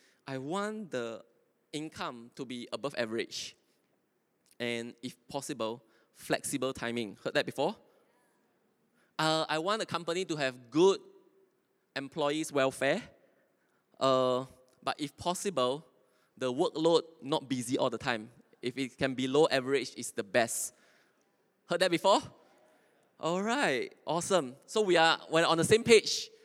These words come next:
We all agree with one another. In fact, sometimes unknowingly, I also desire that, right? So far, it doesn't happen. Now, what we fail to define is this.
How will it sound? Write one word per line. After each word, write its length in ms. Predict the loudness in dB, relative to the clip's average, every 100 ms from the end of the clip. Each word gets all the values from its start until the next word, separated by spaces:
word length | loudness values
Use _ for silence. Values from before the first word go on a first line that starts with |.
| _
We 120 | 2
all 120 | 4
agree 320 | 4 4 2 4
with 80 |
one 100 | 2
another. 500 | 2 2 2 4 2 -2 -18 -20 _ _ _
In 100 | -8
fact, 220 | 0 2 2
sometimes 540 | -2 0 -2 -2 -4 -2
unknowingly, 840 | -2 -2 -2 -2 -2 -2 -4 -8 -4 0
I 80 |
also 220 | 2 2 2
desire 420 | 2 2 4 6
that, 160 | 6 4
right? 320 | 4 2 0 -10 -20 -20 _ _ _
So 180 | -4 0
far, 160 | 0
it 100 | 0
doesn't 220 | -2 -2
happen. 400 | 0 0 0 -2 -4 _ _ _ _ _
Now, 260 | -6 -6 -6 -14 _ _ _ _ _ _ _ _ _ _ _ _ _ _ _ _ _
what 260 | -2 -2 0
we 140 | -4
fail 420 | -4 -4 0 0 0
to 120 | -6
define 460 | -6 -8 -8 -8 -8
is 140 | -10
this. 380 | -8 -8 -10